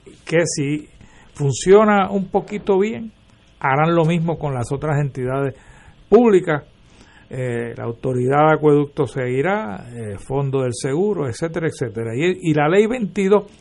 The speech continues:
es parte también de ese diseño. Tú dijiste ahorita, eh, fuera del aire, eh, Ignacio, que tú sabes de personas que están comprando muchos, eh,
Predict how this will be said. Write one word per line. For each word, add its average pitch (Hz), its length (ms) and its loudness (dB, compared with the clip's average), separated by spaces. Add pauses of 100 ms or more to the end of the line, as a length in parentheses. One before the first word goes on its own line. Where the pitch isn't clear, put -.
(260)
es 160 140 -4
parte 165 420 0
también 147 440 -2
de 135 80 -2
ese 135 180 -2
diseño. 165 500 0
Tú 170 220 0
dijiste 185 300 2
ahorita, 190 440 0 (680)
eh, 139 380 -4
fuera 165 360 2
del 170 160 4
aire, 135 1040 -2
eh, 101 100 -18 (120)
Ignacio, 147 540 -6 (760)
que 131 160 -6
tú 143 200 -4
sabes 180 520 2
de 135 540 -6 (540)
personas 160 600 -2
que 131 80 -10
están 143 260 -8
comprando 160 500 -4
muchos, 156 440 -4 (580)
eh, 139 300 -8